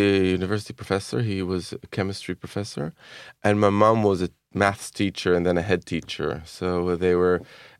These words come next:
um, kind of very academically orientated, and that's the house-, household I grew up in.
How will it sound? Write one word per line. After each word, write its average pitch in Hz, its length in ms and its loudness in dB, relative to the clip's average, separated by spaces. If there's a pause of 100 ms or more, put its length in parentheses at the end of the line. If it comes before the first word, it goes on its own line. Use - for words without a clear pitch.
um, 85 540 0 (300)
kind 82 160 -2
of 85 100 -2
very 90 380 4
academically 87 800 -2
orientated, 82 800 -2
and 82 280 -2
that's 82 240 -2
the 87 100 -6
house-, 85 280 -4 (100)
household 85 500 -4
I 80 80 -2
grew 80 240 -4
up - 180 -6
in. - 280 -8